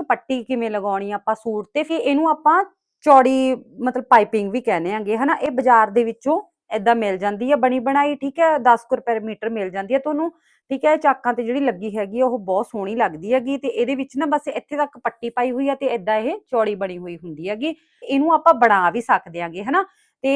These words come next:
ਏਦਾਂ, ਮਤਲਬ, ਲੈਸਾਂ ਵਾਲੀ ਦੁਕਾਨ ਤੋਂ ਆਹ ਵਾਲੀ ਪੱਟੀ ਜਿਹੜੀ ਹੈਗੀ ਆ, ਤੁਹਾਨੂੰ ਆਸਾਨੀ ਨਾਲ ਮਿਲ ਜੂਗੀ ਤੇ ਇਹਦੇ ਵਿੱਚ ਡੋਰੀ ਪਾ ਕੇ ਜਿਹੜੀ ਹੈਗੀ ਆ, ਆਪਾਂ ਬਣਾ ਵੀ ਸਕਦੇ ਆ ਇਹਨੂੰ, ਠੀਕ ਹੈ। ਤੇ ਉਹ ਆਪਾਂ ਤੁਹਾਨੂੰ ਕਿਸੇ ਨੈਕਸਟ ਵੀਡੀਓ ਦੇ ਵਿੱਚ ਦੱਸਾਂਗੇ। ਬਸ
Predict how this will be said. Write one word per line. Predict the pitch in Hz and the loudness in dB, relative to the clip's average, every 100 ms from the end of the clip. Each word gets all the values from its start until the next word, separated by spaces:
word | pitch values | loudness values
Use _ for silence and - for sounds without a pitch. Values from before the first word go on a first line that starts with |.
| 269 269 | 2 0
ਏਦਾਂ, | 220 285 | 4 2
ਮਤਲਬ, | 269 277 | 2 -2
ਲੈਸਾਂ | 277 247 269 | 0 0 0
ਵਾਲੀ | 254 254 | -2 -2
ਦੁਕਾਨ | 240 240 233 | -2 0 0
ਤੋਂ | 240 285 | 4 6
ਆਹ | 262 | 6
ਵਾਲੀ | 285 | 4
ਪੱਟੀ | 311 240 - 240 | -2 -8 -6 -2
ਜਿਹੜੀ | 233 262 | 0 0
ਹੈਗੀ | 262 226 | -2 -2
ਆ, | 285 | -4
ਤੁਹਾਨੂੰ | 285 269 | -2 -2
ਆਸਾਨੀ | 269 208 240 | -2 -2 0
ਨਾਲ | 269 269 | 2 2
ਮਿਲ | 247 202 185 | 0 -4 -4
ਜੂਗੀ | 226 254 320 - _ | -6 -4 -4 -6 _
ਤੇ | - | -2
ਇਹਦੇ | 269 277 | 0 0
ਵਿੱਚ | 277 311 | -2 -2
ਡੋਰੀ | 240 240 240 | 4 4 4
ਪਾ | 233 226 | 4 4
ਕੇ | 226 226 | 4 0
ਜਿਹੜੀ | 226 262 | 0 0
ਹੈਗੀ | 240 220 | -2 0
ਆ, | 269 | 0
ਆਪਾਂ | 262 240 | 0 0
ਬਣਾ | 220 180 | 0 0
ਵੀ | 160 | -2
ਸਕਦੇ | 233 254 220 226 247 | 0 0 0 -2 0
ਆ | |
ਇਹਨੂੰ, | 254 320 320 _ _ - | 0 -2 -6 _ _ -10
ਠੀਕ | 269 | 0
ਹੈ। | 330 330 | 4 4
ਤੇ | 311 | 2
ਉਹ | 277 269 | 2 6
ਆਪਾਂ | 302 302 269 | 6 6 0
ਤੁਹਾਨੂੰ | 285 294 | -2 -2
ਕਿਸੇ | 277 277 | -2 -2
ਨੈਕਸਟ | 247 214 - | 0 -2 -4
ਵੀਡੀਓ | 254 269 294 | -4 -2 -2
ਦੇ | 302 | -2
ਵਿੱਚ | 285 277 | -6 -4
ਦੱਸਾਂਗੇ। | 269 - 294 277 294 | -6 -2 -2 0 0
ਬਸ | 240 | 2